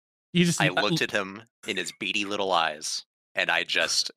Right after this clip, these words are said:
Speaker 2: hit no, but I didn't even look at the screen. I made sure I knew I was gonna hit no, but I
Speaker 1: Yeah.
Speaker 2: also made eye contact, eye contact the entire time. Um,
Speaker 1: So he,
Speaker 2: because
Speaker 1: did he put in the amount? There was already, like, the, "Would you like to tip?" And then there was an amount in there, or would you have to put it in?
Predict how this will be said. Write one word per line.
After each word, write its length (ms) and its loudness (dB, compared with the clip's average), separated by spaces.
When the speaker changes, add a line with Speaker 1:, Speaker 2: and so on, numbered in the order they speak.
Speaker 2:
hit 360 -2
no, 480 2
but 100 2
I 40 6
didn't 140 2
even 120 -2
look 140 -4
at 80 -6
the 80 -6
screen. 560 0
I 120 2
made 320 2
sure 240 6
I 100 6
knew 160 4
I 80 10
was 140 2
gonna 180 2
hit 220 -4
no, 420 0
but 100 2
I 40 6
Speaker 1:
Yeah. 100 6
Speaker 2:
also 300 4
made 240 0
eye 160 2
contact, 580 -2
eye 140 2
contact 400 -4
the 100 -8
entire 320 -2
time. 320 -10
Um, 340 4
Speaker 1:
So 200 2
he, 60 6
Speaker 2:
because 400 0
Speaker 1:
did 140 2
he 240 2
put 160 2
in 100 2
the 120 0
amount? 440 0
There 100 6
was 140 4
already, 540 4
like, 260 2
the, 140 2
"Would 240 2
you 80 4
like 180 4
to 100 -2
tip?" 260 0
And 180 4
then 160 4
there 140 4
was 220 2
an 60 2
amount 320 0
in 120 -2
there, 160 2
or 120 2
would 180 2
you 140 4
have 140 2
to 80 0
put 180 -2
it 120 0
in? 220 -4